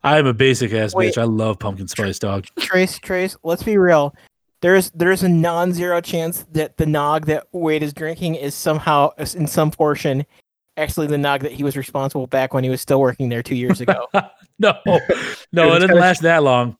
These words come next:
Speaker 1: It lasted a little bit
Speaker 3: it's
Speaker 1: longer, but not that long.
Speaker 3: It's got a good shelf
Speaker 2: They just
Speaker 3: life,
Speaker 2: keep
Speaker 3: though,
Speaker 2: mixing
Speaker 3: for
Speaker 2: it. It's like
Speaker 3: fucking
Speaker 2: half and half.
Speaker 3: Yeah, it's got
Speaker 2: No,
Speaker 3: a
Speaker 2: it's
Speaker 3: good
Speaker 2: like half
Speaker 3: shelf
Speaker 2: and
Speaker 3: life
Speaker 2: half.
Speaker 3: for,
Speaker 2: Just need
Speaker 3: for
Speaker 1: It's
Speaker 3: uncooked
Speaker 1: E S L.
Speaker 3: eggs.
Speaker 2: Oh, it's boiling.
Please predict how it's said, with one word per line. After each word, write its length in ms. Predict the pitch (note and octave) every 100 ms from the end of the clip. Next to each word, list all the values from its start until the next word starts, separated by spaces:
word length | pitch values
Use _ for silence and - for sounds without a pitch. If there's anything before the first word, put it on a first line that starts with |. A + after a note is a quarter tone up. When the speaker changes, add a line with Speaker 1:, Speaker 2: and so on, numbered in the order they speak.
| -
Speaker 1:
It 80 |
lasted 300 | E3+ G3+ G3+
a 20 | G3+
little 160 | G3+
bit 60 | A3
Speaker 3:
it's 80 | A3
Speaker 1:
longer, 260 | A3+ A3+
but 100 | F3
not 180 | E3 F3
that 180 | D#3+ D3
long. 240 | A#2+ A2+
Speaker 3:
It's 140 | - -
got 180 | - D#3
a 40 |
good 180 | C3+ C3
shelf 240 | - C3+
Speaker 2:
They 60 | E3+
just 80 | A#2
Speaker 3:
life, 100 | G2
Speaker 2:
keep 80 | -
Speaker 3:
though, 60 |
Speaker 2:
mixing 220 | G#2+ - G#2+
Speaker 3:
for 20 |
Speaker 2:
it. 40 |
It's 60 | -
like 120 | -
Speaker 3:
fucking 80 | E3
Speaker 2:
half 140 | -
and 100 | E4
half. 300 | E4+ D#4+ D3+ - _ _ _ _ _
Speaker 3:
Yeah, 80 | D#3+
it's 120 | -
got 120 | C#4
Speaker 2:
No, 60 | F#4
Speaker 3:
a 40 | C#4+
Speaker 2:
it's 20 |
Speaker 3:
good 80 | A#3+
Speaker 2:
like 80 |
half 20 | G#3
Speaker 3:
shelf 220 | C4+ C#4+
Speaker 2:
and 80 | G3
Speaker 3:
life 100 | B3
Speaker 2:
half. 80 | -
Speaker 3:
for, 120 | C3+ -
Speaker 2:
Just 120 | E3 _
need 120 | F3 E3+
Speaker 3:
for 120 | C#3
Speaker 1:
It's 220 | D#3 D#3 F3
Speaker 3:
uncooked 80 |
Speaker 1:
E 20 | G#3
S 120 | -
L. 100 | -
Speaker 3:
eggs. 200 | A2+ - -
Speaker 2:
Oh, 100 | D3
it's 180 | C3 - _ _ _ D3+
boiling. 220 | D3+